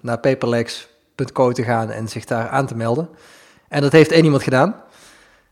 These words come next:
En, eh, wat we, denk ik, daar heb ik te-, over naast te denken. We hebben gewoon hem een account gegeven en hij is het gewoon gaan gebruiken.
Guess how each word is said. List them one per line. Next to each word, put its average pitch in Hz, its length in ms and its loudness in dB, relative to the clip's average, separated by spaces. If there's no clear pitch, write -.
En, 131 800 4
eh, 123 680 2
wat 147 180 4
we, 147 120 0
denk 160 260 4
ik, 151 320 -2
daar 139 440 0
heb 143 120 2
ik 143 100 -2
te-, 139 380 -6
over 135 180 -4
naast 143 260 4
te 143 60 -4
denken. 135 340 -2
We 131 60 0
hebben 131 180 0
gewoon 123 480 0
hem 123 260 -6
een 113 80 -4
account 127 340 0
gegeven 120 540 -2
en 113 120 -6
hij 110 160 -2
is 104 80 -8
het - 100 -14
gewoon 113 180 -6
gaan 107 80 -6
gebruiken. 113 500 -4